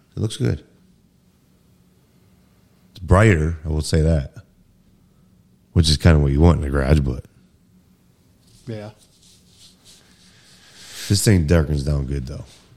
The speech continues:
Speaker 1: I can paint the walls the darker color, like a darker gray then, too.
Speaker 2: No, I wouldn't do that.
Speaker 1: No?
Speaker 2: No.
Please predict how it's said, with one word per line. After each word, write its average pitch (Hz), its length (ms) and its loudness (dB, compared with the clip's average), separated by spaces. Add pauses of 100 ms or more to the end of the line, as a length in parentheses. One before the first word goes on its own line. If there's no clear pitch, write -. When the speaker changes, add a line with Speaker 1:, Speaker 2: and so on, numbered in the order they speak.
(1900)
Speaker 1:
I - 80 -12
can 78 60 -8
paint 85 180 -2
the - 80 -4
walls 71 300 -2
the 71 60 -8
darker 71 300 -4
color, 73 260 0
like 69 120 -2
a 67 60 -6
darker 71 280 -6
gray 67 320 -4
then, 71 220 -4
too. 73 240 -4 (3750)
Speaker 2:
No, 98 200 -12 (180)
I 95 160 -20
wouldn't 95 180 -20
do - 80 -20 (120)
that. - 320 -20
Speaker 1:
No? 90 160 4
Speaker 2:
No. 147 180 -2